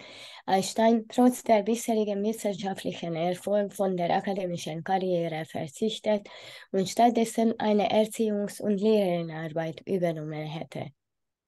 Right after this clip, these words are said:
Als hätte sie sich trotz dem lebendigen Wissenschaftskarriere neben dem isolierten Klosterleben entschließen. Im positiven Sinn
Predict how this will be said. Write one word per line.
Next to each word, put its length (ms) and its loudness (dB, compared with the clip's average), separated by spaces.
Als 240 2
hätte 260 4
sie 160 4
sich 220 4
trotz 400 4
dem 160 4
lebendigen 640 2
Wissenschaftskarriere 1300 0
neben 440 6
dem 200 2
isolierten 680 0
Klosterleben 840 -4
entschließen. 840 -8
Im 160 6
positiven 640 6
Sinn 380 -8